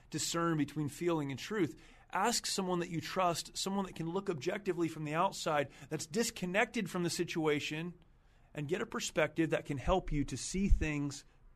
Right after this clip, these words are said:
clearly. Ask, "What has changed?" Ask, "Is this true or is it just a feeling?" Ask, "Do I need an outside look?"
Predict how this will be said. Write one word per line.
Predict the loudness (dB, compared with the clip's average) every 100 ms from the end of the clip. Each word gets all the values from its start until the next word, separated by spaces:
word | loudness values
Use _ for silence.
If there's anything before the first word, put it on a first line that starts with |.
| -20
clearly. | -8 -2 -2 -2 -8 -12 -14 -20 -20 -20 -20 -20 -20 -20 -20 -20 -20 -20 -20 -20 -20 _ -20 -20 _ _ _ _ -20 -20 _ 0
Ask, | 0 2
"What | 4 6
has | 6
changed?" | 0 2 2 2 -2 2
Ask, | 4 4 2 -8 -14 -20 -20 -4 4
"Is | 6 6
this | 0
true | -2 -4 -2 4
or | 8
is | 8
it | 6
just | 4 2 0
a |
feeling?" | 2 6 6 4 -6 2
Ask, | 8 10 8 4
"Do | 8 8
I | 8
need | 6 6 6 4
an | 2 4
outside | 4 4 2 4 6 6
look?" | 6 6 4